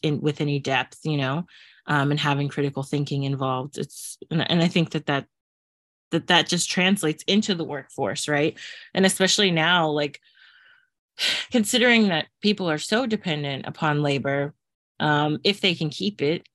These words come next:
you know, if you can keep a job, if amid all the health issues that people are having because of covid and other long-term issues because they haven't had access to healthcare because they couldn't afford it, you know, so you do things, you do whatever you can to, to keep on to the job that you, or keep on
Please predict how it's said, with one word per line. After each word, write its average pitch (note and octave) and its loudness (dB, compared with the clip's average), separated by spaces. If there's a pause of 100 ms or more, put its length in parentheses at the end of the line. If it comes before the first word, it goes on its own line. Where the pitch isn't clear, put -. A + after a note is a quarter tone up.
you D#3+ -2
know, D3+ 2
if D#3 -2
you F3 -2
can F3 -2
keep D#3+ -6
a D#3+ 0
job, C#3 -2
if C#3+ -8
amid C#3+ 0
all C#3+ 0
the C#3+ -2
health D3 -2
issues D3 -4
that D3 -4
people D3 -4
are C#3+ -2
having C#3 -2
because C#3 -8
of C#3+ -8
covid C#3+ -2
and C#3 -6
other C#3 -4 (480)
long-term D3+ 2
issues D3+ -2
because D3 -6
they D3 -4
haven't D3 -2
had D3+ 0
access D3 -4
to - -8
healthcare D3+ 0
because D#3+ -4
they C3+ -6
couldn't C3+ -8
afford C#3+ -4
it, D3+ 0 (360)
you F3+ 2
know, C#3+ 0
so - 0
you F#3 6
do G3+ 2
things, D#3 -4
you - -4
do E3+ 2
whatever D#3+ 2
you D3 -4
can D#3+ -2
to, D3+ -6 (180)
to - -10
keep - -4
on D#3 0
to D#3 -6
the C#3+ -4
job C#3 -2
that D3 -2
you, C#3+ -6
or - -12
keep - -4
on D3 -2